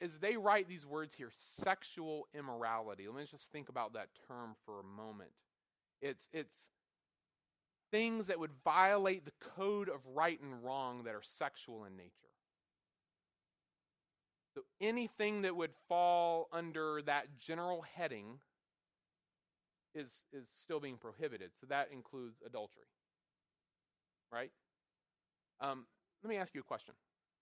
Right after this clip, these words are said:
You're watching T V, network television, and, uh, two gay men who are being portrayed by actors begin to, uh,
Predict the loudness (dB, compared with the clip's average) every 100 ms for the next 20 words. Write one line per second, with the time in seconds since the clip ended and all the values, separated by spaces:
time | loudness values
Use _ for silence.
0 | _ _ _ _ _ _ _ _ _ _
1 | _ _ _ _ 2 6 6 2 -12 -12
2 | -10 -10 -12 _ _ _ _ _ _ _
3 | _ _ _ -8 -6 -6 -4 -4 -4 -6
4 | -10 -18 _ _ _ _ _ _ _ _
5 | -6 -4 -4 -2 0 0 0 -4 -14 _
6 | _ _ -10 -8 -10 -12 -10 -4 -2 -2
7 | -6 -8 -6 -6 -8 -14 _ -6 -6 -6
8 | -10 -12 -10 -6 -4 -2 0 -2 -4 -14
9 | -16 -20 _ _ _ _ _ _ _ _
10 | -8 -4 -4 -4 -8 -6 -4 -4 -2 0
11 | 0